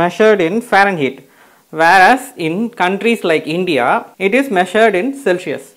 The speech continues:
Here is a linear equation that convert the Fahrenheit to Celsius. Okay, Fahrenheit-ஐ செல்சியஸா convert பண்றதுக்கு ஒரு equation கொடுத்திருக்காங்க. Draw the graph for the linear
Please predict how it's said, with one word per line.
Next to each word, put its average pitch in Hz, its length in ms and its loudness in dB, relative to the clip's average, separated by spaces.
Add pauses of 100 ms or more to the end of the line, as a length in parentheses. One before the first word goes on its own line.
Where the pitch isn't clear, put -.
Here 277 240 4 (320)
is 160 100 -6 (120)
a - 20 4 (220)
linear 208 360 0
equation 156 560 -6 (420)
that 233 140 2 (200)
convert 190 380 0 (100)
the 147 120 -12
Fahrenheit 185 500 0 (140)
to 185 80 -2 (340)
Celsius. 131 580 -8 (260)
Okay, 123 300 -8 (160)
Fahrenheit-ஐ 185 500 -2 (200)
செல்சியஸா 170 500 -6
convert 160 300 -10
பண்றதுக்கு 139 440 -10
ஒரு 143 120 -4
equation 147 420 -6
கொடுத்திருக்காங்க. 131 540 -4 (420)
Draw 247 180 8 (120)
the 233 80 6 (160)
graph 202 320 4
for 175 180 2 (220)
the 175 100 2 (240)
linear 190 300 -2